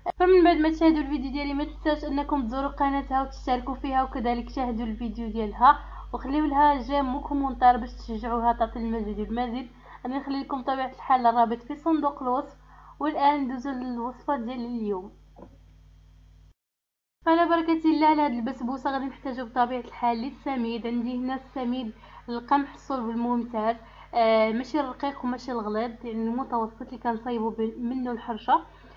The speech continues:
آه، فعندي هنايا ربعة ديال الكؤوس بهاد الكاس، الكاس نفس العبار ديال العنبه. هذا يمكن يجي-، يك-، يجيكم اصغر من العنبه، ولكن هو كي-، كيكون عريض، يعني نفس القياس ديال العنبه تماماً.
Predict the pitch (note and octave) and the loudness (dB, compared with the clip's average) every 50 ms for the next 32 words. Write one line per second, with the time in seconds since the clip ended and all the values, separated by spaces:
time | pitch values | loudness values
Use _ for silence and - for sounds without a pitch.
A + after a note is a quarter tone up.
0 | - - - - A#3 A3+ A#3 A#3 A#3 A#3 A#3 C#4 C4+ C4+ C4+ A3+ C4 B3 B3 A#3+ | -20 -20 -10 -6 -2 0 0 0 0 2 4 8 8 10 8 8 6 2 2 4
1 | A#3 A3+ B3 B3+ A#3 C#4 C4+ B3+ C4+ C4+ C4 C4+ C#4+ C#4+ C#4 A3+ A#3+ C4 A#3+ C4 | 2 2 0 -2 -2 -4 -4 -2 -2 -2 2 4 4 4 6 6 4 4 4 0
2 | C4+ B3 A#3 - B3 A#3+ G#3 B3 C#4 C4+ - A#3 A3+ A#3+ C4 A3 G#3+ G#3+ - C4+ | -6 -6 -6 -6 -4 -4 -4 -4 -6 -6 -8 -6 -6 -6 -4 -6 -8 -8 -6 -4
3 | C4+ C#4+ C#4 - - - - C#4+ C#4 - - C4 C#4 - - - B3+ A3 A3+ A3 | -4 -4 -6 -8 -14 -8 -6 -6 -6 -6 -6 -10 -10 -10 -2 2 4 4 6 6
4 | B3+ B3 A#3+ G#3+ A#3+ A#3+ A3 G#3+ G3 G#3+ G#3+ G#3 A#3+ D4+ D#4+ - - - - - | 4 4 4 2 0 -2 -2 -2 -2 -2 0 2 2 2 2 0 -4 -20 -20 -16
5 | - - A#3 C4+ C#4+ C4 B3 - D4 C4 C4 B3+ B3 C4 C#4 C4 B3 A#3 B3 - | -12 -8 -4 -2 -2 -2 -2 -4 -4 -4 -4 -4 -6 -6 -6 -6 -6 -6 -6 -8
6 | D4 C#4 C4 A3+ A3 C4 - - C#4+ A#3+ B3 B3+ B3+ C4+ C4 C4 C4 B3+ B3 B3 | -6 -4 -4 -4 -4 -4 -4 -6 -4 -2 -2 -2 -2 -4 -4 -4 -2 -2 -2 -2
7 | A#3+ A#3 A#3+ A3 G#3+ B3+ C#4 C4+ C4 - - A#3+ G#3+ A3 A#3+ B3 A#3+ B3 B3 A#3+ | -4 -4 -4 -2 0 0 0 -2 -4 -6 -6 -6 -4 -4 -4 -4 -4 -4 -6 -4
8 | A#3+ A#3+ A#3+ A#3+ - B3 A#3+ A3+ A3+ - - C4+ C4 A#3+ F#3+ G3+ G#3 A3+ A#3 B3+ | -4 -6 -8 -8 -8 -6 -6 -6 -6 -8 -8 -6 -4 -2 -2 -2 0 -2 -2 -2
9 | C4+ B3 G#3+ A3+ G#3+ A3 A3+ A#3 A#3+ A3+ A#3 - - - - B3 A3 A3+ - A3+ | -4 -4 -6 -4 -4 -4 -2 -4 -4 -6 -10 -14 -20 -14 -12 -10 -10 -6 -4 -2
10 | A3+ B3 C4 B3 A3 G#3 A3+ A3 G#3 G3 G#3 G#3 G3 G#3+ G#3+ - A#3 G#3+ G3+ G3+ | -2 -2 -2 -4 -4 -4 -4 -4 -4 -6 -6 -6 -6 -8 -8 -8 -8 -6 -6 -6
11 | G3+ G3+ A3 C4+ | -6 -6 -6 -8